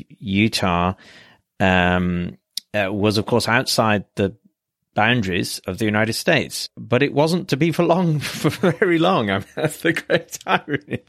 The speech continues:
So almost no, no sooner had the church resettled and founded a new, new, new, new Jerusalem in Salt Lake City, but the Mexican-American War all of a sudden meant that that whole area, which had previously been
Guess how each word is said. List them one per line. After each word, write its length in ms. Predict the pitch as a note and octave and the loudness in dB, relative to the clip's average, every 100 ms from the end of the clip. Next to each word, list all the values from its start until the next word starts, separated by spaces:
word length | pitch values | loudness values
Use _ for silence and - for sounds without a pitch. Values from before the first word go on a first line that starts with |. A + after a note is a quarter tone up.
| - - - | -14 -12 -4
So 120 | E3+ | 0
almost 320 | F#3+ F3+ D#3+ D#3+ | 2 4 2 2
no, 260 | F3+ F3+ | 2 2
no 440 | E3+ F3 E3 F3+ F#3+ | 0 0 2 2 0
sooner 580 | - G3 A#3 C#3+ A#2 | 0 0 2 2 2
had 360 | A2 C#3+ C3 - | 2 2 0 -2
the 140 | - A2+ | -4 -2
church 380 | - C3 A2+ G#2 | 0 0 0 0
resettled 840 | G#2 D3 E3 C#3+ A2 G2 B2 D3 | 0 0 2 0 0 -2 -4 -2
and 240 | A#2 G#2 | -2 -2
founded 460 | - A#2+ A2+ G#2 G#2 | 0 0 2 0 0
a 80 | G#2 | 0
new, 240 | A#2 B2 | 2 0
new, 280 | A2+ A2+ G#2+ | 2 2 2
new, 280 | A2 A2+ G#2+ | 2 0 0
new 340 | A2 C3+ D#3 | 2 2 2
Jerusalem 800 | G#2+ G#2+ G2+ F#2+ - F2+ F#2 G2 | 2 2 2 2 0 -4 -4 -2
in 160 | F#2+ | -2
Salt 280 | F#2 A2 G#2+ | 0 0 0
Lake 220 | F#2+ F#2+ | -2 -2
City, 480 | - C3 - F2+ A#2 - - - _ | 0 -2 -2 -6 -6 -10 -20 -20 _
but 340 | A2+ A2 A2 - | 2 2 2 0
the 240 | G#2+ G#2+ | 0 2
Mexican-American 1000 | G#2 B2 A2 G#2 A#2 G#2 G#2+ G2+ - G2 | 2 -2 -4 -4 -4 0 0 0 -2 -4
War 400 | A#2+ D3 G2 G2 | 0 2 4 4
all 160 | A#2 A#2 | 2 2
of 80 | G2 | 0
a 60 | F#2+ | 0
sudden 520 | A#2 G2+ E2+ G2 G2 | 0 0 -2 -6 -2
meant 260 | G2+ A2 | -2 -2
that 180 | - G2 | -4 -2
that 240 | G#2 G#2 F2+ | -2 -2 0
whole 320 | G#2 G#2 G2+ | 2 2 2
area, 400 | G2+ F2+ F2 G2+ | 2 2 0 -2
which 180 | G2+ - | -4 -6
had 140 | F2 | -2
previously 580 | A#2 A2 G2 - G2 F2 | 0 2 0 0 0 0
been 480 | - F#2+ F#2 F2 | 2 0 2 -2